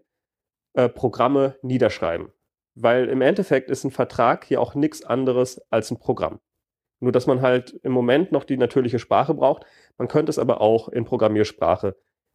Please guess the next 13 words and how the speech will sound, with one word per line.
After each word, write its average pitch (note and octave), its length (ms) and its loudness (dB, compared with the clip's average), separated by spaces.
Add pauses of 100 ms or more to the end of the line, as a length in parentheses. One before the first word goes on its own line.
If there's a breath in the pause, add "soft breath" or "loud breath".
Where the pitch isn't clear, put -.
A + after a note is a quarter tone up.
(340)
übersetzen. G2 580 0 (320)
Nehmen C3 220 2
wir D3 60 4
mal B2 140 2
ein G#2+ 60 -2
Beispiel. - 380 -4 (220)
Man A#2 180 0
mietet C3+ 260 0
ein G#2 200 -4
Haus. - 320 -8 (920)
Dann A2+ 160 0
wäre D#3 220 4
das, C#3+ 420 0